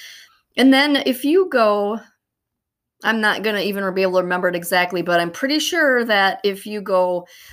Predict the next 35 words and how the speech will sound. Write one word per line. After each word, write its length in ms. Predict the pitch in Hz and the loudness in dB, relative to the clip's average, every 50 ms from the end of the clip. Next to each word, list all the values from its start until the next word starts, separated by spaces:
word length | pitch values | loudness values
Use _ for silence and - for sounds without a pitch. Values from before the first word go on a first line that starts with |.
| - _ | -20 _
twenty-four 520 | - - 240 233 226 214 - - 214 185 - | -10 -4 -2 -2 -2 -2 -2 -2 -2 0 2
hours, 720 | - 170 - 196 185 175 170 165 175 175 175 175 - - - _ _ _ _ _ _ | 2 4 4 4 2 2 0 -2 -4 -6 -8 -10 -12 -14 -16 _ _ _ _ _ _
some 240 | _ - - 226 208 | _ -6 -4 -2 0
other 180 | 196 190 196 185 | 0 0 0 0
benefits 400 | 185 180 175 175 175 175 - - | -2 -2 -4 -4 -6 -8 -10 -8
start 240 | - - 175 170 - | -6 -6 -8 -8 -8
to 80 | 170 | -12
kick 220 | - - 185 175 185 | -10 -10 -10 -8 -8
in. 340 | 170 160 156 170 185 190 190 _ _ - - _ | -8 -8 -6 -8 -10 -10 -12 _ _ -20 -10 _
And 160 | 208 226 226 | -2 0 2
then 160 | 226 233 226 | 2 2 2
if 140 | 220 226 - | 0 -2 -4
you 80 | 240 | -6
go 180 | 220 226 226 220 | -2 -2 0 0
even 280 | 214 208 202 202 196 190 | 0 -2 -4 -6 -6 -6
further, 680 | 190 - 226 247 302 294 233 185 180 175 180 185 185 - - - - _ _ _ | -8 -4 -2 0 0 2 2 2 2 2 0 -2 -6 -12 -20 -20 -20 _ _ _
the 80 | - 220 | -6 -6
further 380 | - - 285 285 277 294 262 - | -2 2 2 2 4 4 2 4
out 180 | 220 220 - - | 2 2 2 0
you 140 | 226 214 | -4 -6
go, 480 | 190 190 185 170 170 185 214 247 269 262 - _ | -2 0 2 2 4 2 2 0 -4 -6 -12 _
more 260 | - 202 214 214 220 214 | -6 -4 0 0 0 0
benefits 460 | 190 196 190 196 190 - 190 180 - | 0 -2 -2 -2 -4 -6 -8 -8 -6
start 240 | - - 180 - - | -6 -6 -6 -6 -6
to 100 | - 185 | -8 -10
kick 280 | 180 - - 175 175 175 | -8 -8 -10 -10 -8 -8
in. 380 | 165 156 165 196 233 269 269 - _ _ _ _ _ _ | -8 -8 -8 -8 -8 -10 -10 -14 _ _ _ _ _ _
And 200 | 208 214 220 208 | -4 -2 0 0
most 220 | 220 262 269 - | 0 0 0 -2
of 120 | 370 302 | -4 -4
these 180 | 277 269 240 233 | -2 -4 -4 -2
benefits 440 | - 214 202 202 196 - 208 190 - | -2 -2 -2 -2 -2 -4 -6 -4 -2
are 80 | 190 180 | -2 -2
mental, 580 | 175 165 160 160 156 - - - - - 196 - _ _ _ _ _ - - - - - - _ _ _ _ _ _ _ _ _ _ _ | -2 -4 -4 -4 -4 -6 -10 -10 -10 -12 -16 -20 _ _ _ _ _ -20 -20 -20 -20 -20 -20 _ _ _ _ _ _ _ _ _ _ _
because 680 | 208 208 - 190 180 165 165 165 170 - - - - | -6 -4 0 2 2 2 2 0 -2 -4 -4 -6 -8